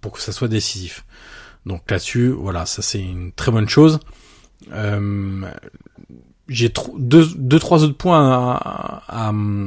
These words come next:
à dire sur ce match-là. Tu, tu me diras ce que t'en penses, euh, Guillaume aussi également. Une autre individualité que j'ai envie de mettre en,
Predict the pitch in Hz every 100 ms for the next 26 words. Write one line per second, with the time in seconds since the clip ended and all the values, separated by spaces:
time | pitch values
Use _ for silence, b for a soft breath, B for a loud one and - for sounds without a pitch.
0 | 98 - 113 110 131 - 127 131 127 -
1 | 151 160 - 107 - 110 110 - 110 110
2 | 107 127 - 98 104 104 123 107 - 110
3 | 98 107 127 - B B B B B B
4 | 110 143 170 175 147 147 147 156 156 185
5 | 151 139 131 135 143 - 135 127 120 113
6 | 113